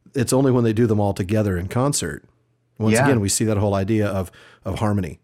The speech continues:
Speaker 1: you know,
Speaker 2: Yeah,
Speaker 1: as opposed to
Speaker 2: yeah.
Speaker 1: discord. But anyway,
Speaker 2: Oh,
Speaker 1: just had to
Speaker 2: that's,
Speaker 1: throw that
Speaker 2: that's,
Speaker 1: out there.
Speaker 2: that's very cool. Great catch.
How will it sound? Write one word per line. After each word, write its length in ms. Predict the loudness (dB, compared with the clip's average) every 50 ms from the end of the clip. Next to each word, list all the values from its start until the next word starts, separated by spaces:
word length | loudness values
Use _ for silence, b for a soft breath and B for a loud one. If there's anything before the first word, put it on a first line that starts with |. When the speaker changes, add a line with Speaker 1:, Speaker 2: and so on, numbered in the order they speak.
| _ _ _ _
Speaker 1:
you 140 | -8 -6 -6
know, 220 | -4 -4 -6 -8 -12 _ _ _ _ -10
Speaker 2:
Yeah, 120 | -4 -2 -2
Speaker 1:
as 40 | 0
opposed 260 | 0 -2 -4 -6 -6
to 40 | -4
Speaker 2:
yeah. 80 | -2 -2
Speaker 1:
discord. 360 | -2 -2 -4 -6 -8 -8 -8 _ _ _ _ _ -4
But 80 | -2 0
anyway, 220 | 2 2 2 0 -2
Speaker 2:
Oh, 80 | -2
Speaker 1:
just 80 | 0 2
had 40 | 2
to 40 | 0
Speaker 2:
that's, 120 | 0 0
Speaker 1:
throw 120 | 0 0 2
that 80 | 2
Speaker 2:
that's, 100 | 2 2
Speaker 1:
out 100 | 0 -2
there. 160 | -4 -6 -6 -8 _ _ _ _ _ _ -4
Speaker 2:
that's 200 | -2 -2 -2 0
very 220 | 0 2 2 2 0
cool. 240 | -2 -2 -2 -2
Great 200 | -2 -2 -4 -4
catch. 300 | -2 -2 -4 -4 -4 -8